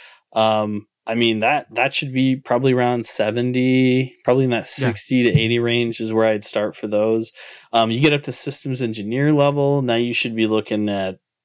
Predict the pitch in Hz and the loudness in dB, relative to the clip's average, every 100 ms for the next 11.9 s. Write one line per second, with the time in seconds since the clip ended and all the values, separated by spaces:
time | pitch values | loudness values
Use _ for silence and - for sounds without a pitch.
0 | _ _ _ _ _ - - - - - | _ _ _ _ _ -20 -16 -14 -12 -6
1 | 120 143 147 151 151 147 - 139 143 147 | 2 4 6 4 4 0 -4 0 2 2
2 | 147 - - 180 139 143 147 143 139 139 | 0 -2 0 0 2 2 2 2 2 4
3 | 143 139 143 - - - 131 147 170 160 | 2 2 0 -6 -16 -2 2 6 4 4
4 | 151 123 113 120 117 113 113 107 104 120 | -2 -4 -6 -6 -6 -4 -4 -4 -2 -2
5 | 110 107 104 110 107 107 104 107 101 107 | -4 -4 -2 0 0 -2 -6 -6 -6 -6
6 | 104 107 - - - - 113 113 107 110 | -6 -8 -16 -20 -20 -2 2 2 2 -4
7 | - 131 131 147 151 - - 147 135 - | -10 -4 0 0 0 -2 -2 0 0 -2
8 | 107 127 175 175 - 180 185 190 - 151 | -2 4 4 2 0 0 0 -2 -6 -6
9 | 147 156 170 175 165 - - 135 147 165 | -2 2 4 4 2 -2 -8 2 4 6
10 | 160 160 - 131 135 160 143 147 170 - | 4 2 0 0 2 2 0 -2 0 0
11 | - 143 151 156 160 156 156 151 | 0 0 2 2 2 2 0 -4